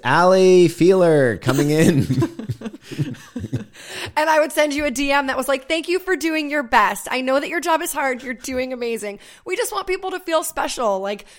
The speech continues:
Speaker 2: we can't give everyone a shout out. In New York, there are fifty thousand runners. That monitor is moving so fast that you can't even see the
Speaker 1: Yeah.
Speaker 2: name. So
Speaker 1: It's like a ticker tape.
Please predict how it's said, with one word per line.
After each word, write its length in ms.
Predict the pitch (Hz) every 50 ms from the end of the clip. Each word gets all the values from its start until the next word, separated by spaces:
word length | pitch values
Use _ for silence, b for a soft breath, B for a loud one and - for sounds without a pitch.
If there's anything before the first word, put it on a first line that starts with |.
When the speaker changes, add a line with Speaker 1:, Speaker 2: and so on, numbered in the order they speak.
| b
Speaker 2:
we 120 | - 254 254
can't 260 | - 277 269 277 233
give 120 | 294 269
everyone 420 | 233 - 220 220 226 226 226 220 214
a 60 | 220
shout 280 | - - 202 190 190 180
out. 180 | 170 - -
In 180 | - 226 240 247
New 60 | 254
York, 280 | 247 240 240 226 202 -
there 120 | 208 202
are 120 | 208 214
fifty 520 | 196 - - - 214 214 214 - 226 208 208
thousand 500 | - _ - 185 180 185 180 196 208 190
runners. 400 | 190 185 180 196 208 226 220 - -
That 220 | 196 214 220 202 220
monitor 420 | 214 190 180 196 214 220 240 247
is 160 | 254 254 208
moving 340 | 220 202 196 190 208 208 208
so 380 | 202 - - - - 185 196 202
fast 840 | 196 - - - - 190 170 170 165 170 208 269 - - - - - b b b b b b
that 140 | - 247 226
you 140 | 233 233 233
can't 280 | - - 240 233 220
even 500 | 220 214 180 202 196 190 175 190 190 - -
see 340 | - - - - 240 208 190
the 120 | 165 180 170
Speaker 1:
Yeah. 140 | 156 143 -
Speaker 2:
name. 160 | - - -
So 360 | - - - 190 190 180 175 -
Speaker 1:
It's 100 | - -
like 120 | 120 107
a 40 | -
ticker 260 | - - 151 - 131
tape. 280 | - - 95 82 -